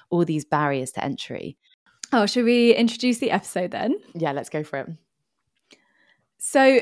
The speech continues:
Speaker 2: today we're joined by a true champion of women's potential,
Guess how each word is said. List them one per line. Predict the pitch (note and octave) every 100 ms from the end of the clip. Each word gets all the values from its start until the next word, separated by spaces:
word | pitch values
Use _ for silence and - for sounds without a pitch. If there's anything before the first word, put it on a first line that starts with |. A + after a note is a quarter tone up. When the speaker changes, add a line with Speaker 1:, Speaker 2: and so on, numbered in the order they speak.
| -
Speaker 2:
today | C#4 C#4 D4 D#4 E4 C4+
we're | B3
joined | A#3+ A#3 G#3+ G#3
by | G#3
a | F3+ G3+
true | - B3+ A#3+ A#3
champion | - G3+ - - A3+ -
of | G3 G3
women's | F#3 F3
potential, | - G3 E3+ - - A3